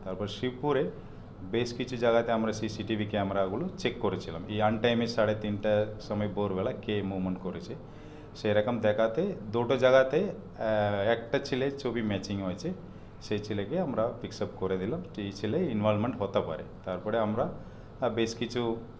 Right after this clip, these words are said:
মানে, intelligence, local intelligence লাগিয়েছিলাম, ওনার কী involvement কেন করেছিল, এগুলো আমরা খোঁজ খবর রেখেছিলাম। রেখে ছেলেটা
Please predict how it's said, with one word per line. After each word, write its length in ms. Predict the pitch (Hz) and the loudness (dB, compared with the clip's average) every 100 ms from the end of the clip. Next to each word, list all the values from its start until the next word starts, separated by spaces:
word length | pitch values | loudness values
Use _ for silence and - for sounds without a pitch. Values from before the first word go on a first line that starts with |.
| - | -8
মানে, 260 | 110 107 | -2 0
intelligence, 560 | 104 104 104 104 107 104 | 2 2 2 2 0 0
local 240 | 104 104 | 0 2
intelligence 400 | 101 98 98 104 | 0 0 -2 -2
লাগিয়েছিলাম, 580 | 101 92 98 - 98 110 | -2 -2 -4 -4 -4 -2
ওনার 180 | 98 98 95 | -2 -2 -4
কী 140 | - | -6
involvement 520 | 95 92 92 92 95 92 | -2 0 0 0 -2 -4
কেন 180 | 98 92 92 | -4 -4 -2
করেছিল, 420 | 90 90 - 95 | -2 -4 -4 -6
এগুলো 340 | 127 110 104 107 | -6 -8 -2 -2
আমরা 180 | 101 | 0
খোঁজ 280 | 104 - 104 - | 0 0 -4 0
খবর 200 | 101 104 | 2 2
রেখেছিলাম। 540 | 95 104 101 101 135 - - - - - - | 0 -2 -2 -2 -4 -6 -12 -16 -16 -16 -6
রেখে 300 | 101 101 156 | -4 -2 -2
ছেলেটা 500 | - 113 110 151 196 | 0 0 2 0 0